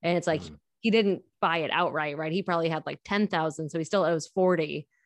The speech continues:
Speaker 1: but he's eleven thousand dollars behind on the mortgage. So it's like, he really owes over, like, fifty thousand dollars is what I'm trying to say.
Speaker 2: Uh,
Speaker 1: And
Speaker 2: ah, okay.
Speaker 1: and then he's, like, behind on electricity and, like, probably the water bill and all this other shit.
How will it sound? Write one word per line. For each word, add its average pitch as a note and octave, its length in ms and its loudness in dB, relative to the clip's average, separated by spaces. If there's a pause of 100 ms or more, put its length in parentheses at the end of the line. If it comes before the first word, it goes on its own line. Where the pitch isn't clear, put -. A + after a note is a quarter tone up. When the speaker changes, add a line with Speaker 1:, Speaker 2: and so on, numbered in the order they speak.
(480)
Speaker 1:
but G3 100 4
he's F3+ 160 4
eleven F3 720 0
thousand E3+ 300 -2
dollars D#3 300 -4
behind D#3+ 340 -4
on D3+ 80 -4
the C#3+ 80 -10
mortgage. D3+ 480 -2
So D#3 120 -4
it's C#3+ 100 -6
like, D#3 100 -6
he F3+ 120 -2
really F3 280 2
owes D3+ 240 0
over, D3+ 220 -4
like, B2 180 -8
fifty D#3+ 300 -2
thousand - 320 -10
dollars - 340 -20
is D3+ 140 -4
what D#3+ 80 2
I'm D3 80 -4
trying C3+ 200 -8
to - 60 -10
say. - 140 -10
Speaker 2:
Uh, E2+ 580 -8 (220)
Speaker 1:
And F#2+ 180 0
Speaker 2:
ah, F2 200 -2
okay. - 280 -8 (320)
Speaker 1:
and G#3+ 100 2
then G#3 80 4
he's, F#3 160 2
like, F3+ 140 0
behind E3+ 400 0
on D#3 120 0
electricity F#3 840 0
and, E3+ 100 0
like, D#3 160 -8
probably D#3+ 220 -4
the D#3 100 -4
water E3+ 260 0
bill E3+ 200 0
and E3 100 -4
all D#3 80 -6
this D3+ 140 -10
other C#3+ 160 -6
shit. C#3+ 240 -6